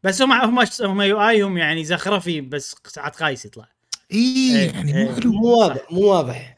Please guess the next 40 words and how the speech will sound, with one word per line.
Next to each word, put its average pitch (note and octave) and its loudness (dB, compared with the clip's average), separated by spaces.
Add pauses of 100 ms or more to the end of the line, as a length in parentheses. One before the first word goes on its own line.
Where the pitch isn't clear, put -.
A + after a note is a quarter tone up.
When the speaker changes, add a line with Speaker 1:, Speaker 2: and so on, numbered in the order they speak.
Speaker 3:
كلش G#3+ 2
Speaker 1:
حتى، G#3+ 6
Speaker 3:
مو F#3+ 6
واضح E3 0
Speaker 1:
حتى - -2
Speaker 3:
يعني. G3+ -2
Speaker 1:
Forspoken. F3 -4
<laughs> F3+ -14 (680)
Speaker 2:
إيه. B3 -6
Speaker 3:
تحتاج، B3+ -2
تحتاج A#3 -2
تدش G#3+ -6
يوتيوب A#3 -4
على D#3 -8
أساس F#3+ -4
ت-، D3 -8
تعرف E3 -2
هذا D3 -6
شنو، D#3+ -6
هذا C3+ -8
ليش، C3 -8
هذا B2+ -14
ما. G2+ -20 (360)
يعني C#3+ -4
الشروحات F#3 -4
أنا E3+ -2
عندي F3 -6
شوية F3 -6
ص-، - -14 (760)
يعني D#3 -6 (520)
يمكن G#3 2
اللي، A3+ 8
اللي G#3+ 2
متعود G3+ 0
على F3 -2
سلسلة F#3 -4
يمكن D#3+ -4
ما D3 -8
عنده C3+ -10
مشكلة. B2+ -12